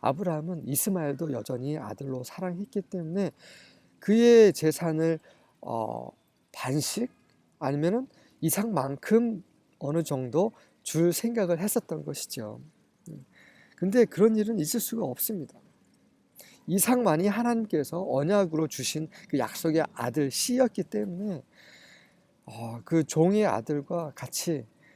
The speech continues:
어, 그 여겨서는 안 되는 것인데 아브라함은 그렇게 여겼다라는 것이요.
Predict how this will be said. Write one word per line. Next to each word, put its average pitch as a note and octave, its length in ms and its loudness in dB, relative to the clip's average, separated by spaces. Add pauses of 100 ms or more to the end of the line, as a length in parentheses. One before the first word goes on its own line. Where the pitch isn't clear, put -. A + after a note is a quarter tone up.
(460)
어, A2+ 380 -10 (500)
그 C3 220 -2
여겨서는 F3+ 600 2
안 C#3 280 -8
되는 G#3+ 320 2
것인데 C3 480 -8
아브라함은 E3+ 420 -4
그렇게 C#3 280 -6
여겼다라는 D3+ 680 -2
것이요. - 320 -10